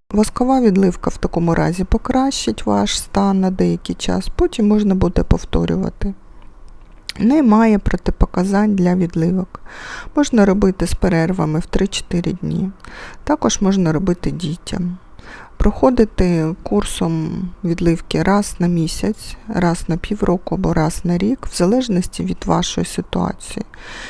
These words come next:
Якщо ви, наприклад, в магічних війнах, то ваш варіант — це чистка воском раз на місяць.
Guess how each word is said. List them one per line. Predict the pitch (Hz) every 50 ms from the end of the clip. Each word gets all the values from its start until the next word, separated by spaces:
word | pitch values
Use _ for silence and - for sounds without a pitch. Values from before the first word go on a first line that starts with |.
| - - -
Якщо | 208 208 - - - 247
ви, | 247 240 220
наприклад, | 202 196 190 196 - - 196 - - 175 175 -
в | -
магічних | 175 185 190 190 175 - - - 185 185 - -
війнах, | - 277 320 330 294 226 202 -
то | - - 196 196 - 185 185
ваш | 196 185 180 185 - -
варіант — | 170 160 160 170 175 196 202 196 - -
це | -
чистка | - - - - 190 - - - - 175
воском | 185 190 180 196 - - - 170 170
раз | 175 165 170 180 - -
на | 175 175
місяць. | 165 160 165 180 - - - - 202 - - - - -